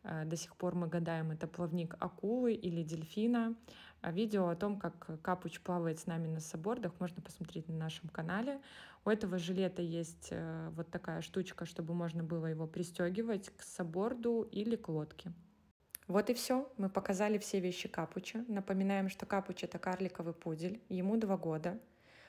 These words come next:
Он весит шесть килограмм, и он будет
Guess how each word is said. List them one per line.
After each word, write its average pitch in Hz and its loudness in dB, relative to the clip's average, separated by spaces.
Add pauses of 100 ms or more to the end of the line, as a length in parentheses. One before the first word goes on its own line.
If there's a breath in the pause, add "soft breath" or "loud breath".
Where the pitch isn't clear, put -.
(120 loud breath)
Он 202 4
весит 190 0
шесть 180 -2
килограмм, 170 -2
и 190 0
он 190 2
будет 196 -2